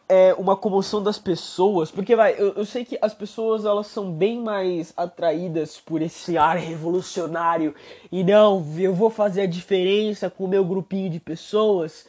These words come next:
e os fins não, quer dizer, os fins justificam os meios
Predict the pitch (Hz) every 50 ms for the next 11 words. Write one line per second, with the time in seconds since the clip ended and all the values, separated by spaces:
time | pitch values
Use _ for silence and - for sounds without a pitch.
0 | _ _ - - - _ _ _ - 156 170 185 190 175 - - - - 240 247
1 | 240 220 226 208 170 165 208 214 226 226 208 151 - _ _ _ _ _ _ -
2 | 180 165 160 170 170 165 165 - - - - 233 233 214 214 190 165 147 139 127
3 | - - - - - 156 196 226 202 - 214 190 - - 233 240 240 - 226 220
4 | 208 190 170 160 180 170 185 214 247 254 240 214 190 160 143 131 127 - - -
5 | -